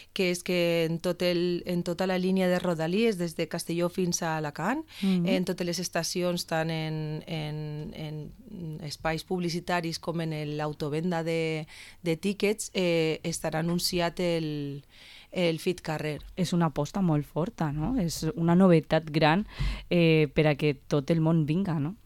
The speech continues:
Speaker 1: Sí, és, és una manera també de convidar a la gent a utilitzar el transport públic i tindre un, de manera més sostenible poder
Speaker 2: <laughs>
Speaker 1: arribar a, a Vila-real, també.
Speaker 2: Doncs anem a parlar un poquet més en profunditat de la programació, que és molt àmplia, no? Però jo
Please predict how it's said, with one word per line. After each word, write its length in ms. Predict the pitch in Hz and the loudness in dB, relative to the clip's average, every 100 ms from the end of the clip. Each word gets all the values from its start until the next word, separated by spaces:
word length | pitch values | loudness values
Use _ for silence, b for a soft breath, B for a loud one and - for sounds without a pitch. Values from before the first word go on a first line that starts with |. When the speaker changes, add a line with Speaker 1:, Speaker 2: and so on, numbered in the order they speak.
| - B B | -20 B B
Speaker 1:
Sí, 400 | - 214 214 247 | -2 0 2 0
és, 440 | 185 165 170 - - | 0 0 -2 -8 -8
és 220 | 180 175 | -4 0
una 100 | 190 | 2
manera 240 | 190 180 | 2 2
també 260 | 180 185 175 | 2 0 2
de 100 | 170 | 2
convidar 340 | 175 180 175 170 | 0 0 2 2
a 40 | |
la 100 | 160 | 0
gent 300 | 156 170 175 | 0 0 0
a 240 | 170 160 165 | 0 0 0
utilitzar 380 | 156 160 156 160 | -2 -4 -2 -4
el 100 | 160 | -4
transport 400 | 160 - 160 156 | -8 -6 -8 -6
públic 380 | 170 165 180 | -6 -4 -2
i 540 | 180 165 151 147 143 143 | -2 -2 -2 -2 -4 -6
tindre 320 | - 151 151 | -8 -6 -6
un, 380 | 147 143 143 147 156 | -6 -8 -10 -12 -14
de 160 | - 160 | -8 -6
manera 280 | 147 147 151 | -4 -4 -4
més 160 | 160 | -4
sostenible 520 | 156 - 160 156 156 | -6 -6 -4 -2 -2
poder 240 | 175 175 226 | 0 4 4
Speaker 2:
<laughs> 60 | |
Speaker 1:
arribar 320 | - 208 170 165 | 6 4 4 0
a, 160 | 143 139 | -2 -6
a 80 | 160 | -6
Vila-real, 480 | 156 147 135 131 165 | -6 -6 -6 -8 -8
també. 280 | 143 143 151 196 202 B | -8 -8 -8 -10 -10 B
Speaker 2:
Doncs 240 | 220 220 | 8 10
anem 180 | 214 208 | 8 8
a 80 | 262 | 6
parlar 280 | 269 240 233 | 4 4 4
un 80 | 214 | 4
poquet 260 | 214 208 | 2 4
més 200 | 202 202 | 4 4
en 100 | 214 | 2
profunditat 460 | 185 180 175 160 175 | 0 2 2 2 2
de 80 | 196 | 4
la 100 | 196 | 4
programació, 920 | - - 175 165 160 156 156 - 170 - | 2 4 6 6 4 2 0 -2 -4 0
que 120 | 190 180 | 2 4
és 100 | 180 | 4
molt 240 | 190 190 | 6 6
àmplia, 460 | 165 156 151 190 254 B B B B - | 4 2 2 0 0 B B B B 0
no? 160 | 190 | 2
Però 160 | 208 202 196 | 6 6 6
jo 200 | 202 | 4